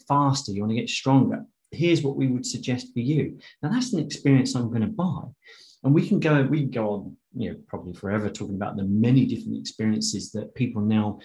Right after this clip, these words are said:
not only want and expect, but that are more available if you consider a slightly different, looking at the technology through a slightly different lens. We think about composability, being able to compose solutions to create the right kind of experiences,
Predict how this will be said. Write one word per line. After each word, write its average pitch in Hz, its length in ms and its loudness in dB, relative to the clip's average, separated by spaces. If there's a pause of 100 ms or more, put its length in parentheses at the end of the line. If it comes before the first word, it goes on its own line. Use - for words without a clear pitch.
(300)
not 135 160 2
only 120 220 4
want 110 320 2
and 107 100 -6
expect, - 720 -6 (300)
but - 180 -2
that 170 140 -4
are 175 300 -2
more 151 360 2
available 143 720 -2
if - 200 -10
you 120 120 -8
consider 123 500 -2
a 117 80 -2
slightly 139 760 -2
different, 117 500 -6
looking 135 260 0
at - 80 0
the - 80 -6
technology 107 540 -4
through - 180 -12
a - 40 -10
slightly - 340 -8
different 90 360 -14
lens. 85 480 -14 (320)
We 117 120 -2
think 117 220 2
about 107 320 -2
composability, 107 1200 -2
being 117 160 0
able 101 120 -2
to - 80 -16 (180)
compose 110 400 -2
solutions 98 400 -10
to - 160 -16
create 95 200 -8
the 90 80 -12
right 95 340 -6
kind - 240 -10
of - 80 -12
experiences, - 800 -10